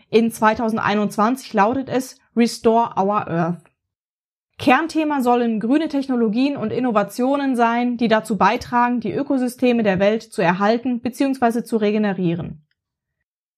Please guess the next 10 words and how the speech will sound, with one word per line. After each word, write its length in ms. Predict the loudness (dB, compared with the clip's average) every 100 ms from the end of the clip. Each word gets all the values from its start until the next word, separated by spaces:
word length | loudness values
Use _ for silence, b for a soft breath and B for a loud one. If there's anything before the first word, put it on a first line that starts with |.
| _ _ _ 0
Das 240 | 2 2
gemeinnützige 680 | 2 4 4 0 -2 0 2
Deutsche 340 | 2 2 0
Komitee 540 | -2 0 0 0 -2 0
e 180 | 0 0
V 340 | 2 2 2
von 320 | 0 0 0
Earth 400 | 2 0 0 -4
Day 180 | -4 -2
International 720 | -2 0 0 0 0 0 -2